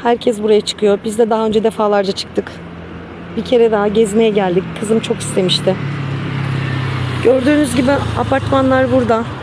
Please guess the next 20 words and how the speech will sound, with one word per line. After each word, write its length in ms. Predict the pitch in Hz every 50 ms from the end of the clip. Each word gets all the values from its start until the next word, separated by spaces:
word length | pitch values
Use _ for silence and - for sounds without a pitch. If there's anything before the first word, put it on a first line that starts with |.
| -
Evler 340 | 208 233 247 220 240 233 240
çok 240 | - - 233 - -
yakın. 320 | 226 202 - - 208 208 - - - - - - - - - - - - - - - - - - - - - - - - - - - - 233
Buradaki 380 | 240 269 262 240 269 269 - 277
ailelerden 680 | 262 262 262 254 254 254 262 254 254 247 262 254 254
birinin 280 | 247 254 240 247 254 247
çocuğu 460 | - - 262 240 214 233 233 240 254 247 - - - - - - - - - - - -
buralara 320 | - 262 254 240 240 240 247
oynamaya 400 | 240 247 240 233 233 233 233 233
gelebilir. 460 | 226 208 233 226 226 208 208 202 202
Şurada 420 | - - - - 247 247 214 247 - -
park 260 | - 247 240 226 - 214
var. 160 | 208 202 208 - - - - - - - - - - - 50 50 50 50 50 50 50 50 50 50 - 50 50 50 50 - - - - -
Suyun 200 | - 269 269 269
kenarının 340 | - 277 254 262 262 262
yakında 380 | 262 254 254 247 - 254 240 240
parklar 520 | 240 247 247 233 - - - 233 226 226
var. 180 | 208 202 202 214 - - - - - - - - - - - - - - - - - - -
Çocukların 420 | - 233 202 208 - 220 208 214 214
oynadığı. 480 | 208 202 196 196 190 175 190 196 202